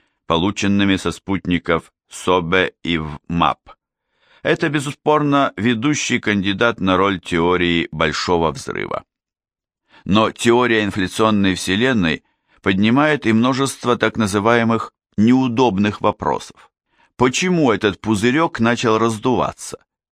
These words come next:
Почему сверхскоростное расширение прекратилось?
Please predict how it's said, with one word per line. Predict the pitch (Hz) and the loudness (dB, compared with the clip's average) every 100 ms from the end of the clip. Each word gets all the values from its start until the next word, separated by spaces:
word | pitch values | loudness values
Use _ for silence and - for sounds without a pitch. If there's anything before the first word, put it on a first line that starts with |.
| _ _ _ | _ _ _
Почему | - 139 - 170 165 135 - - | 0 0 2 0 2 0 0 -8
сверхскоростное | - 120 110 104 - - 110 113 - 123 120 92 87 | 0 2 2 -2 -6 0 2 2 0 0 2 2 0
расширение | 87 - 101 107 151 143 117 | -2 -2 -2 0 0 0 0
прекратилось? | 90 110 101 87 80 - 64 78 101 - | 0 -2 -2 -2 -2 -4 -4 -4 -4 -10